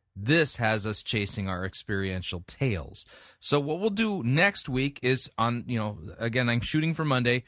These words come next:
We'll do week two of this teaching, and we'll start walking through this along with Granger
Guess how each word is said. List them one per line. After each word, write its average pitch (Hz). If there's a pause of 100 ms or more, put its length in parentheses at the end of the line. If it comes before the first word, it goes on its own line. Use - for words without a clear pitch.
(320)
We'll 131
do 120
week 139
two 123
of 120
this 131
teaching, 117
and 117
we'll 147
start 143
walking 117
through 180
this 117 (380)
along 151
with 165
Granger 127